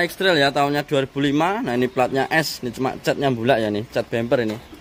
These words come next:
Catnya bulak, ini harganya kita jual cukup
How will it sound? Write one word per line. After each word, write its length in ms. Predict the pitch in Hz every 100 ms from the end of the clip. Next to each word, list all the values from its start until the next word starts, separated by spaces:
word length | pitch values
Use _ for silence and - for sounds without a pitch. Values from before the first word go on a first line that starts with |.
| - - -
Catnya 240 | 95 98
bulak, 640 | 113 113 123 151 180 - -
ini 160 | 127
harganya 640 | 131 120 - 117 127 143 147
kita 240 | 131 127
jual 400 | 123 131 151 165
cukup 320 | 147 147 151